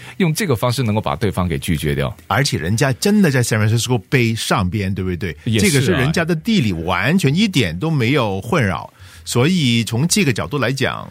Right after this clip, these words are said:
Speaker 2: 说不准啊。
Speaker 1: 嗯。
Speaker 2: 旧金山市这一个动作，诉讼的动作，把人家推了一把，
Speaker 1: 嗯。
Speaker 2: 让人家更被关注。呃，一般市民可能都没想到有这个机场的，现在，哎，在哪里啊？Oakland Airport 在哪里？哦，原来是这样子。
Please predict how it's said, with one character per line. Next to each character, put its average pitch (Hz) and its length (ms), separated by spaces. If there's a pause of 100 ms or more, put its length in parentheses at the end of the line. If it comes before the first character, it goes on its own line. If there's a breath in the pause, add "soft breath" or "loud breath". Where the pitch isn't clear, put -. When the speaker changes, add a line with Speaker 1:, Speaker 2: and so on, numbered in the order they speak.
Speaker 2:
说 - 180
不 123 140
准 - 220
啊。 71 240
Speaker 1:
嗯。 90 340
Speaker 2:
旧 143 120
金 135 200
山 123 260
市 135 480 (200)
这 220 160
一 160 100
个 120 140
动 120 200
作， 107 160
诉 143 200
讼 123 160
的 107 80
动 95 200
作， 90 240 (300 soft breath)
把 76 160
人 90 220
家 107 440 (200)
推 147 160
了 98 80
一 110 40
把， 98 160 (280)
Speaker 1:
嗯。 95 260
Speaker 2:
让 131 220
人 113 180
家 131 340
更 180 320
被 139 240
关 127 300
注。 110 240 (280 soft breath)
呃， 101 320
一 160 100
般 165 200
市 156 140
民 131 160
可 - 100
能 98 120
都 151 80
没 156 120
想 - 200
到 131 80
有 95 80
这 - 120
个 104 80
机 107 140
场 85 180
的， 80 120
现 117 120
在， 135 80
哎， 175 80 (120)
在 - 80
哪 107 160
里 113 100
啊？ 85 120
Oakland 160 320
Airport 139 240
在 110 120
哪 85 180
里？ 85 200
哦， 160 160
原 131 120
来 156 60
是 165 60
这 196 160
样 113 260
子。 90 160